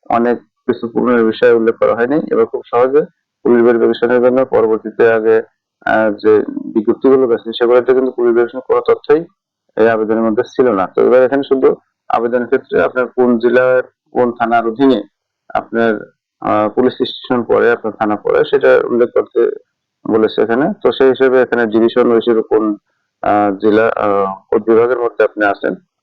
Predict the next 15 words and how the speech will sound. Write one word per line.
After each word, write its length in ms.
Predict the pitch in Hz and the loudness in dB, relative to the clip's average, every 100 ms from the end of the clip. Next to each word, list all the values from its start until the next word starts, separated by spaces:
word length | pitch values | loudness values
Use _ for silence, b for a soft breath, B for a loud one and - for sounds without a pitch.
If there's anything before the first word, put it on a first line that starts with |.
| _ | _
সেই 100 | - | -4
ডিভিশন 480 | 107 117 131 - 151 - | 0 2 2 0 -2 -2
এবং 300 | 107 110 107 | -2 0 -2
ডিস্ট্রিক্ট 320 | - 147 131 | -2 -4 0
হিসেবে 240 | 131 123 | 0 0
কোন 260 | 123 113 104 | -2 -2 -2
ডিস্ট্রিক্টের 400 | 107 - 131 127 | -4 -6 -2 0
মধ্যে 200 | 123 127 | 2 0
আপনি 200 | 127 127 | 0 -4
আছেন 260 | 123 151 139 | -10 _ -6
এবং 140 | 117 | -2
আপনার 240 | 113 104 104 _ _ _ | -4 -2 -6 _ _ _
থানার 180 | 113 110 | -2 0
নাম 180 | 101 85 | 0 -4
কি, 260 | - - | -8 -18